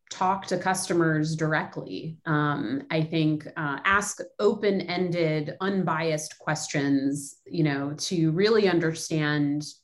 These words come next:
their context. Um, your questions should start not about what they think about your product or service or trying to immediately dig into,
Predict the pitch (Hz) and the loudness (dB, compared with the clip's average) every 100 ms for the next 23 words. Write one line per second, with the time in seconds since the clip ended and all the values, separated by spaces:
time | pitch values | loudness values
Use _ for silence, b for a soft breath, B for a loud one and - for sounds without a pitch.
0 | 165 160 147 151 165 147 147 131 147 - | -6 -2 -2 -2 -2 0 0 -2 -6 -10
1 | - - - 160 147 139 139 139 - - | -14 -12 -6 0 0 0 -2 -6 -10 -14
2 | - _ _ 175 170 202 202 - 196 180 | -20 _ _ -4 -2 0 -2 0 0 2
3 | - 156 - 170 156 151 165 156 160 156 | -2 -4 -4 0 2 2 2 2 2 0
4 | 151 147 147 147 - _ _ _ 196 190 | 0 2 2 0 -6 _ _ _ -6 -2
5 | 165 165 175 170 160 151 156 151 151 147 | -4 -4 -4 -2 -2 -2 -6 -4 -2 -2
6 | 147 143 143 226 226 214 202 185 - 151 | -4 -6 -4 0 2 4 4 4 0 -4
7 | 147 160 156 151 151 160 165 160 151 151 | -2 0 2 2 2 2 0 0 -2 -2
8 | 147 147 147 151 | -2 -2 -4 -8